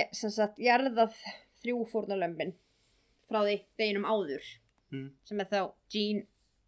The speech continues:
Speaker 1: Tom og Mark.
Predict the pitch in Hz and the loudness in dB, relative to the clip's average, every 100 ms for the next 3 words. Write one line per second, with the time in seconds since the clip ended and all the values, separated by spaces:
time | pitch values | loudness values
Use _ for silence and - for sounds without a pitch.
0 | _ _ _ _ _ _ - - 220 202 | _ _ _ _ _ _ -16 0 4 6
1 | 196 196 185 _ _ _ _ _ _ _ | 4 0 -6 _ _ _ _ _ _ _
2 | _ _ _ - 220 208 202 214 190 - | _ _ _ 0 2 2 0 0 2 0
3 | - - - | -6 -18 -20